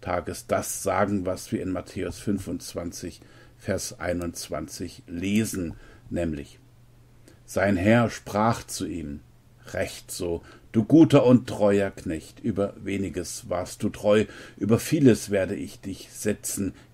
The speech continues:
geh hinein in die Freude deines Herrn.‘" Gott freut sich nicht, wenn wir leiden, aber er freut sich, wenn wir grundsätzlich dazu bereit sind,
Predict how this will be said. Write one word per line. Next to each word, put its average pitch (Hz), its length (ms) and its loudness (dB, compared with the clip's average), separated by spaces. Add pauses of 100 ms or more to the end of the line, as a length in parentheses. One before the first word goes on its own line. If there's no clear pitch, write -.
geh 107 120 0
hinein 113 560 6
in 101 220 -4
die 95 320 -4
Freude 87 640 -6
deines 80 640 -10
Herrn.‘" 76 340 -14 (2000)
Gott 104 180 0
freut 101 360 2
sich - 220 -4
nicht, 117 280 2
wenn 87 160 -2
wir 82 100 0
leiden, 80 600 -4 (160)
aber 78 180 -6
er - 140 -2
freut 101 400 2
sich, - 360 -6
wenn 90 220 -4
wir 90 120 -4
grundsätzlich 95 1000 -2
dazu 85 380 -8
bereit 82 460 -6
sind, 92 320 -4